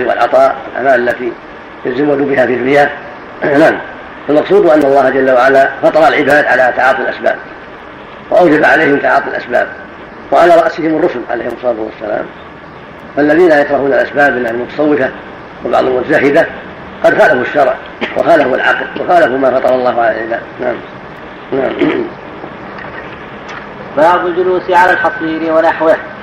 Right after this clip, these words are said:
Speaker 2: حدثني محمد بن أبي بكر حدثنا معتمر عن عبيد الله عن سعيد عن أبي سلمة بن عبد الرحمن عن عائشة رضي الله عنها أن النبي صلى الله عليه وسلم كان يحتجر حصيرا بالليل فيصلي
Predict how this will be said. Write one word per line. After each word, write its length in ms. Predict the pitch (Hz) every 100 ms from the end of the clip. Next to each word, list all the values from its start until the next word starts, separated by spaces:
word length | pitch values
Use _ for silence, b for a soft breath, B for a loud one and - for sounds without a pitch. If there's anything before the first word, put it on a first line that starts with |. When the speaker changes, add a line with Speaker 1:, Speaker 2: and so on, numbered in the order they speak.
| - - - -
Speaker 2:
حدثني 540 | 135 180 180 175 185 175
محمد 380 | 160 165 160 165
بن 180 | 156
أبي 340 | 160 147 151 143
بكر 240 | 151 143
حدثنا 560 | 139 139 143 147 147 147
معتمر 540 | 147 147 160 156 156
عن 160 | 156 160
عبيد 260 | 160 175
الله 360 | 175 156 156 143 -
عن 220 | 131 143 139
سعيد 380 | 139 143 147 143
عن 160 | 147 156
أبي 280 | 156 160 -
سلمة 400 | 170 311 143 143 151
بن 60 |
عبد 220 | 156 302
الرحمن 480 | 311 277 285 285 285 855 - - - - - - - - -
عن 120 | 135
عائشة 480 | 151 185 180 196 190
رضي 180 | 185 185
الله 380 | 180 175 175 180
عنها 380 | 175 180 165 160
أن 100 | 156
النبي 380 | 160 165 180 165
صلى 160 | 185 185
الله 360 | 175 175 175
عليه 320 | 185 160 160 160
وسلم 500 | 151 156 147 143 143 - - - - -
كان 300 | - 185 175
يحتجر 580 | - - 180 175 156 156
حصيرا 460 | 147 - 156 156 160
بالليل 520 | 143 143 151 151 147
فيصلي 720 | 151 160 156 156 147 143 147